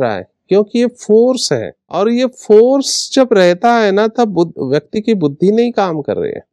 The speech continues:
जिसमें जैसे मेरे पास मेजॉरिटी लोग आते हैं, वो यही कहते हैं कि हमको पता है ये गलत है, लेकिन हम रोक नहीं पाते अपने आप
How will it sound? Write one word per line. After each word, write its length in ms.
जिसमें 460
जैसे 280
मेरे 300
पास 380
मेजॉरिटी 520
लोग 260
आते 260
हैं, 240
वो 240
यही 240
कहते 340
हैं 60
कि 120
हमको 320
पता 300
है 180
ये 80
गलत 360
है, 240
लेकिन 280
हम 160
रोक 380
नहीं 200
पाते 420
अपने 280
आप 200